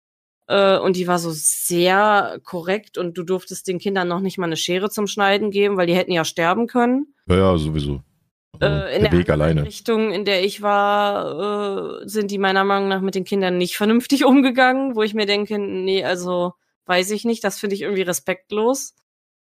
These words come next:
Speaker 1: den Kindern gegenüber. Und das ist halt so dieses, die Kollegen zu finden, die halt auch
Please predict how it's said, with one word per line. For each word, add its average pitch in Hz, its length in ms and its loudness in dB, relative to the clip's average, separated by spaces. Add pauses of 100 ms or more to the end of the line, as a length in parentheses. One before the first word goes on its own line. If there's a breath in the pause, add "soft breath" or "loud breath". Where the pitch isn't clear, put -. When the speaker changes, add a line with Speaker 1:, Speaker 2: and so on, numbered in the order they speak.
(280)
Speaker 1:
den 233 100 2
Kindern 240 380 4
gegenüber. 240 720 2 (1300)
Und 190 360 2
das 185 160 -2
ist 226 140 -6
halt 208 160 2
so 208 80 -4
dieses, 202 540 -8
die - 200 -12
Kollegen 208 420 4
zu 214 120 -4
finden, 214 640 -2
die 202 140 -2
halt 202 160 0
auch - 360 -6